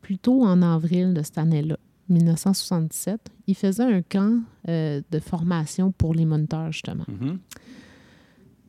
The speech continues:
Speaker 1: Pendant une des sessions de formation sur place,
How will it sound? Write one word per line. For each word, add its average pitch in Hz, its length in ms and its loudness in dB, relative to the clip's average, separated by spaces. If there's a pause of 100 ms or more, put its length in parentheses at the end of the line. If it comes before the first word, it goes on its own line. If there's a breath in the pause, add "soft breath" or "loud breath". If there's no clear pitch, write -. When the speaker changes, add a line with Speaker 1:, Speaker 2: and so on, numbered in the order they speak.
Speaker 1:
Pendant 214 320 4
une 254 60 6
des 196 120 4
sessions 180 400 2
de 226 60 4
formation 180 600 0
sur 180 160 -6
place, 233 480 -8